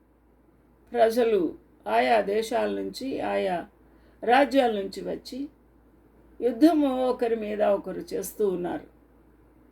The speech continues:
They are fighting against government forces and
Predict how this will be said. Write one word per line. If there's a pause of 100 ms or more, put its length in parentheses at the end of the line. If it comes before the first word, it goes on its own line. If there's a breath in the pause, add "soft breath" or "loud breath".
(440)
They
are (120)
fighting (120)
against (160)
government (180)
forces (1160 soft breath)
and